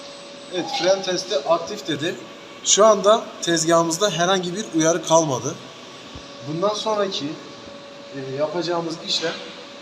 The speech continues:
tezgahımızın referans point'ten çıkarmamız olacak. Referans point şu anda aktif. Şurada da görebilirsiniz. Referans point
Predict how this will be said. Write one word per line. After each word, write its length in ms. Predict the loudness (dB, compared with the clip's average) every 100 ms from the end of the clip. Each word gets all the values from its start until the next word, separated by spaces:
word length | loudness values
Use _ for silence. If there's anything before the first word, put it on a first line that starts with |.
| -16 -16 -8
tezgahımızın 680 | -6 -4 -2 -2 -2 -4 -8 -12 -16 -8 -4
referans 420 | -2 0 -2 -2
point'ten 420 | -4 -4 -4 -4
çıkarmamız 580 | -4 0 0 0 -4 -4
olacak. 280 | -4 -4 -4 -8 -16 -18 -18 -18 -16 -16 0
Referans 420 | 2 4 6 4 4
point 520 | 2 2 0 -6 -12 -14 -16 -16 -16 -10 -2
şu 160 | 2
anda 220 | 2 2
aktif. 420 | 0 0 -2 -6 -6 -10 -16 -16 -12 0
Şurada 420 | 2 4 4 4
da 80 | 4
görebilirsiniz. 800 | 6 6 4 2 0 0 -4 -2
Referans 420 | -2 -2 -2 -2
point 220 | -4 -8